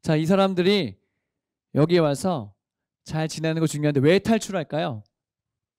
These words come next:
살기 위해서 목숨 걸고 나라를 버리는 것입니다. 나라는요, 너무 중요해요. 한 나라가 있어야 여러분 내가 있는 것인데요. 이 사진을 보시면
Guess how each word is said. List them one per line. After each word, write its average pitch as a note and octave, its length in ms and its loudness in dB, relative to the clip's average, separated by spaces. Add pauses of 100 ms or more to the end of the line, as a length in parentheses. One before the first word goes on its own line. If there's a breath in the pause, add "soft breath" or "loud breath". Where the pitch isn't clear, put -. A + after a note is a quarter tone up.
(1600)
살기 D#3 480 2
위해서 G2 340 -2
목숨 D#3+ 500 -2
걸고 C3+ 640 2
나라를 C3+ 400 0
버리는 G#2+ 320 -2
것입니다. A2 580 -14 (1700 soft breath)
나라는요, G3 600 6
너무 D#3+ 240 4
중요해요. G#2+ 680 -6 (640)
한 A#3+ 240 2
나라가 F3+ 320 4
있어야 E3+ 400 2
여러분 C#3 240 0 (240)
내가 D3 240 2
있는 C#3+ 260 -2
것인데요. B2 680 -8 (100)
이 E3+ 100 -2
사진을 A3 460 0
보시면 F3 720 -2